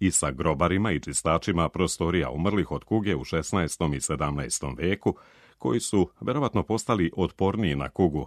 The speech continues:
jer su joj često bili izloženi, ili sa bogatašima koji su u Napolju ostali zdravi prilikom posljednje tamošnje kuge, hiljadu šesto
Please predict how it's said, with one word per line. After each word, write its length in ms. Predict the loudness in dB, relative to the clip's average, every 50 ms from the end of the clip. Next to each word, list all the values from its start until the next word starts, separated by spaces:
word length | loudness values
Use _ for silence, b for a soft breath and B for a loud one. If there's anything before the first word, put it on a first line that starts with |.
| -8 -10
jer 240 | -4 -2 0 0 0
su 160 | 0 0 0
joj 240 | 2 2 0 0 -2 -4
često 400 | -2 -2 0 0 -2 -2 -4 -2
bili 280 | 0 0 0 0 -2
izloženi, 500 | -2 0 0 0 0 -2 -4 -8 -10 -14 -18 _ _ _ _ _ -4
ili 280 | -2 0 0 -2 b b b b b b b b b
sa 180 | -2 -2 0
bogatašima 720 | 0 2 2 0 2 4 4 2 2 2 0 0 0 -2 -2
koji 260 | -2 0 0 2 0
su 240 | 0 0 0 0 2 2
u 100 | 2 4
Napolju 460 | 4 4 4 4 2 2 2 2 2
ostali 360 | 0 0 -2 -2 0 0 -2
zdravi 420 | -2 -2 -2 0 0 0 -2 -4
prilikom 480 | -4 -4 -4 -4 -2 -2 -2 -4 -2 -2
posljednje 460 | -2 -4 -2 -2 -2 0 0 0 0
tamošnje 480 | 0 0 0 0 0 0 -2 -4 -6 -2
kuge, 280 | 0 0 0 0 -2 -8 B B B B B B B -6
hiljadu 340 | -4 -2 -2 -2 -2 -2 -2
šesto 400 | -2 -2 -2 -2 0 -2 -2